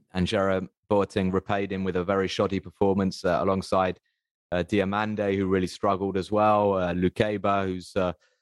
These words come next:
still a bit raw, but is still, you know, Lyon's best defender. So, I mean, at the back, they got big problems. Laurent Blanc's decided, uh, not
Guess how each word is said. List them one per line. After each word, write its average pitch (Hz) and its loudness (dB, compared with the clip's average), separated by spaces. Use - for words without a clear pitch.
still 151 2
a 127 0
bit 131 0
raw, 143 4
but 127 0
is 117 0
still, 123 2
you 117 0
know, 110 0
Lyon's 117 2
best - -4
defender. 131 0
So, 117 0
I 104 2
mean, 117 -2
at 123 0
the 117 -2
back, 127 0
they 117 -4
got 107 -2
big 110 0
problems. 113 -2
Laurent 107 2
Blanc's 107 -2
decided, 101 0
uh, 95 2
not 113 0